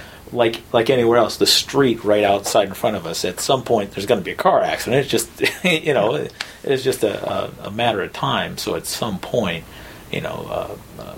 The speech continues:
Speaker 1: current day was gonna catch up with Disneyland.
Speaker 2: Well, and it was even, like, the statistical probability that you're gonna have a, a roller coaster like, uh, s-, California Screamin', which I still, I love the roller
Speaker 1: Mm-hmm.
Speaker 2: coaster, it's amazing, but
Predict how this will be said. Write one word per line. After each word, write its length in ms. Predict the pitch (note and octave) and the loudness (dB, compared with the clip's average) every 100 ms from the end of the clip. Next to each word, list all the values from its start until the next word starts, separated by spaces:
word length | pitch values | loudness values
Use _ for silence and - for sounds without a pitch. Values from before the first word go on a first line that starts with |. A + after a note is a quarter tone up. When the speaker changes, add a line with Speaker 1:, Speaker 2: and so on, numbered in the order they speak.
| - | -10
Speaker 1:
current 340 | - A#2+ F#2 | 0 0 2
day 180 | G2 F#2+ | 2 4
was 180 | E2+ D#2+ | 2 -2
gonna 200 | F2 D#2+ | -6 -6
catch 280 | - F2+ F#2 | -2 0 0
up 120 | E2 | -2
with 340 | - - - - | -8 -16 -8 2
Disneyland. 500 | F2 D#2+ D#2+ - - | 2 2 -6 -6 0
Speaker 2:
Well, 140 | G3+ | 2
and 120 | F3+ | 2
it 80 | F#3 | 2
was 160 | D#3+ D3+ | 2 2
even, 240 | D#3 C#3 | 4 4
like, 220 | B2 A#2+ | 2 2
the 100 | C#3 | 0
statistical 600 | C3+ C#3 - D#3 - C#3+ | 2 0 0 0 0 -2
probability 580 | C#3 C#3 B2+ B2 A#2+ A2+ | 2 2 2 4 4 4
that 160 | A2 B2 | 2 0
you're 160 | A#2 A#2 | 0 -2
gonna 140 | A2+ | 0
have 360 | G#2+ A2+ A2 - - | 0 0 -2 -6 -12
a, 160 | A#2+ A#2+ | -6 -4
a 80 | B2+ | -4
roller 380 | A2 C3 D#3 C3+ | 0 4 4 4
coaster 420 | B2 A2+ - A#2+ | 2 0 0 -2
like, 400 | A2+ G#2 G#2+ - - - | 0 -2 -2 -8 -14 -10
uh, 260 | - F2 - | -8 -8 -8
s-, 160 | - - | -8 -4
California 480 | B2 A#2 A#2+ A2+ | -2 0 -2 -2
Screamin', 500 | G#2+ - D3 A2 C3+ E3+ - - - - | 0 4 4 2 -2 -4 -8 -16 -10 -4
which 280 | A#2+ - - | -2 -4 -4
I 120 | G#2+ | -2
still, 220 | - A#2 | 0 2
I 100 | A2+ | 2
love 260 | A2+ A#2 B2 | 4 4 4
the 80 | C#3 | 4
roller 240 | C3 A#2 | 4 4
Speaker 1:
Mm-hmm. 60 | G#2 | 2
Speaker 2:
coaster, 260 | A2 - B2+ | 0 -2 -4
it's 140 | - | -2
amazing, 420 | B2+ A2+ B2+ C#3 | -2 -2 -4 -2
but 200 | C3+ C3+ | 0 0